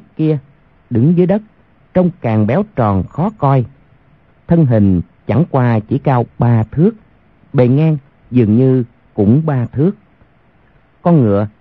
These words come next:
thì rõ ràng chân dài, lưng cao, đỉnh đầu của y chẳng qua chỉ cao tới bàn đạp. Chỉ thấy y đặt cái vạt trước đầu ngựa, xòe tay, vỗ nhẹ mấy cái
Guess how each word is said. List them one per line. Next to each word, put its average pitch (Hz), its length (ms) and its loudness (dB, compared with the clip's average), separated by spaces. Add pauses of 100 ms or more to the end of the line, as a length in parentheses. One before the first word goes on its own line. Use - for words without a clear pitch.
(160)
thì 127 340 0
rõ 113 180 -2
ràng 107 300 -4 (440)
chân 175 240 2
dài, 104 300 -2 (180)
lưng 135 320 0
cao, 131 300 -2 (580)
đỉnh 139 160 2
đầu 123 160 2
của - 260 -4
y 127 260 0 (360)
chẳng 123 240 -2
qua 110 380 -2 (260)
chỉ 110 100 -2
cao 107 220 -2
tới 135 360 0
bàn 98 240 -2
đạp. 92 200 -4 (1200)
Chỉ 123 120 0
thấy 180 160 0
y 110 360 0 (240)
đặt 117 200 -6
cái 190 180 0
vạt 107 160 -2 (200)
trước 208 260 0
đầu 107 200 0
ngựa, 98 340 0 (1000)
xòe 113 180 2
tay, 143 320 -2 (380)
vỗ 104 180 0
nhẹ 110 220 2
mấy 139 160 0
cái 151 320 -2